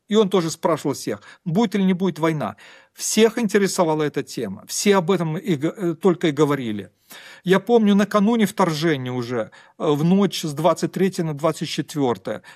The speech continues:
я был на одном мероприятии, презентация фильма об одном умершем украинском общественном деятеле. Э, на-,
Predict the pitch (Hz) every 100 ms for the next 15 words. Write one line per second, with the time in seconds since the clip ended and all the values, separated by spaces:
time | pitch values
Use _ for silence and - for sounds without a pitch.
0 | - 170 175 185 170 156 175 165 151 -
1 | 170 185 208 185 156 147 131 147 147 135
2 | 151 135 214 214 190 165 147 - - 156
3 | 151 151 160 151 147 151 143 156 131 -
4 | 143 135 - 131 131 - 165 - 143 135
5 | 180 196 - 160 143 - - - - -
6 | 156 147 151 143 147 139 131 117